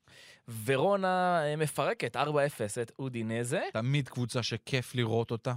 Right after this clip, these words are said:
Speaker 2: תמיד, תמיד, באמת. ורונה השנה עם החוד שלה, עם כמה שחקנים כיפים לראות, אחלה קבוצה.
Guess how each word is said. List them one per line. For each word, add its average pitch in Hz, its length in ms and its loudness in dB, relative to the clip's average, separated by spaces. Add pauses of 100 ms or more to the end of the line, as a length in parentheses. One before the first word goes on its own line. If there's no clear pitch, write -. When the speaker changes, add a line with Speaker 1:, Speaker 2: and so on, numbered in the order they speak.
(100)
Speaker 2:
תמיד, 143 360 2
תמיד, 135 320 2
באמת. 120 340 2
ורונה 127 340 0
השנה 127 400 -4 (420)
עם 107 180 -2
החוד 131 360 0
שלה, 131 340 2
עם 120 100 -4
כמה 120 180 -4
שחקנים 123 380 -4
כיפים 143 440 -2
לראות, 127 400 -2
אחלה 110 280 -6
קבוצה. 98 280 -10